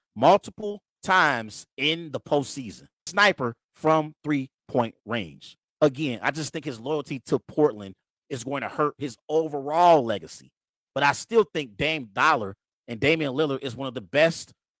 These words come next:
players in N B A history at the point guard position. And I'm a Damian Lillard fan. I don't apologize for it. And people were saying, "Why did he get on the top seventy-five all-time greatest players list?"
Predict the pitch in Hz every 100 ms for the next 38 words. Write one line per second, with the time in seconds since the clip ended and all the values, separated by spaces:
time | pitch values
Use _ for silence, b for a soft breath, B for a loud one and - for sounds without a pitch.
0 | _ _ - 170 151 120 - - - 156
1 | 170 165 160 _ - 170 160 160 147 160
2 | 143 - 107 104 _ - 143 143 - 143
3 | 123 123 117 117 104 107 - _ _ _
4 | _ _ - 120 120 131 175 123 147 147
5 | 131 127 104 - 151 156 139 123 95 -
6 | 143 151 156 151 - 170 156 156 - _
7 | _ _ _ _ 135 123 190 156 127 101
8 | 185 165 110 135 196 175 180 190 175 165
9 | 131 - - 165 160 - 165 156 143 151
10 | 156 139 127 135 143 - 143 135 131 _
11 | _ _ 113 147 143 - 156 165 113 92
12 | 76 - -